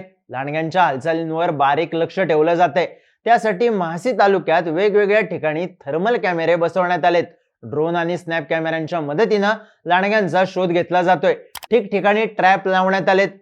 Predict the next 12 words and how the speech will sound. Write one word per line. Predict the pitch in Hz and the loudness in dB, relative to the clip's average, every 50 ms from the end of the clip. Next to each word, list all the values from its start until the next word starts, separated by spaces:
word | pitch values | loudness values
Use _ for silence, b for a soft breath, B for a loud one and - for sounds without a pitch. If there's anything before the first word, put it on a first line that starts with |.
| _ _ _ - 113 | _ _ _ -14 -8
जिल्हा | 131 135 147 175 185 | -6 -2 2 2 2
प्रशासन | 175 180 165 151 160 165 156 160 165 165 165 | 2 2 -2 -2 -2 -4 -4 -4 -4 -4 -4
आणि | 165 165 170 160 | -4 -4 -4 -4
वन | 127 131 156 196 | -4 -4 -4 0
विभागानं | 240 254 247 214 220 220 196 196 190 196 208 233 226 B B B B B - | 2 2 4 4 4 4 4 2 2 2 0 -2 -4 B B B B B 2
गावात | 175 185 196 208 214 214 - | 2 4 4 4 4 2 0
सोलर | - - 185 180 185 185 202 202 196 | -4 -4 -2 -2 0 2 4 4 4
आणि | 196 202 208 208 | 2 2 0 -2
हाय | 175 143 143 156 170 175 | -4 -4 -4 -2 -2 -2
मास्ट | 180 185 196 190 190 - 156 | 0 -2 -2 -4 -6 -4 0
लाईट, | 170 185 180 160 - - _ _ _ 123 | 2 2 2 2 -2 -8 _ _ _ -14
म्हणजे | 123 147 160 151 185 202 | -10 -8 -4 -2 0 -2